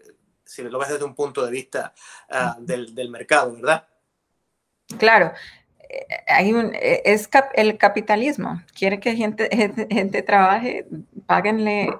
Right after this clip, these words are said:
Speaker 2: lo que, lo que deben pagar. El, hace mucho tiempo que tenemos esta, mm, discusión y esta pelea sobre el, em, el salario mínimo.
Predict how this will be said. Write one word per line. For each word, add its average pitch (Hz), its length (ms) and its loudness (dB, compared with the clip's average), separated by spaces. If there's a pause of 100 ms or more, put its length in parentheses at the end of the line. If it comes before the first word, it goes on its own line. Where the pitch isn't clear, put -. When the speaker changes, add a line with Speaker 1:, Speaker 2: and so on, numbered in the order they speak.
(160)
Speaker 2:
lo 180 240 0
que, 170 560 2
lo 170 200 -4
que 175 140 -2
deben 196 440 4
pagar. 185 380 2 (500)
El, 190 400 0 (440)
hace 214 280 4
mucho 254 300 2
tiempo 233 260 -4
que 220 120 -4
tenemos 196 580 -2
esta, 196 640 4
mm, 240 260 -2
discusión 185 640 2
y 170 60 0
esta 185 240 -2
pelea 175 320 6
sobre 165 460 0 (580)
el, 165 640 0
em, - 580 0 (240)
el 175 160 0
salario 175 380 6
mínimo. 190 540 2